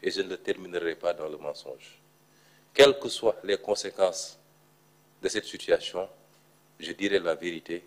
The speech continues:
au peuple sénégalais. Et je dis que Dieu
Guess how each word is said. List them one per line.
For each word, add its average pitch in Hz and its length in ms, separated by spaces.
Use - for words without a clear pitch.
au 80 100
peuple - 340
sénégalais. 71 460
Et 90 80
je 95 100
dis 120 220
que 110 120
Dieu 110 400